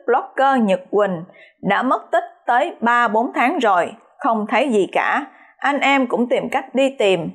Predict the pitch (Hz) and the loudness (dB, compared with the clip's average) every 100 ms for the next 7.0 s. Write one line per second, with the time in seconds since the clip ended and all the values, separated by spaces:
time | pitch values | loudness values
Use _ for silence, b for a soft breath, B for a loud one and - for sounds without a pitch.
0 | - - 202 196 208 185 208 269 - 285 | -8 -2 0 0 -2 0 -2 -2 -2 0
1 | 226 240 233 208 208 B B - 233 233 | 2 2 2 0 -4 B B -2 2 0
2 | 330 247 262 226 170 127 294 381 _ - | 0 0 2 2 0 0 -2 -4 _ -8
3 | 180 202 190 240 - - 233 247 196 170 | 0 2 2 -2 -4 -2 0 2 2 0
4 | 131 - _ _ _ _ B B 214 208 | -2 -8 _ _ _ _ B B -2 0
5 | 208 294 262 240 196 190 254 285 254 190 | 2 2 2 2 0 0 -2 0 0 0
6 | 139 226 247 170 - 226 240 240 220 | 0 0 0 0 0 -2 0 2 0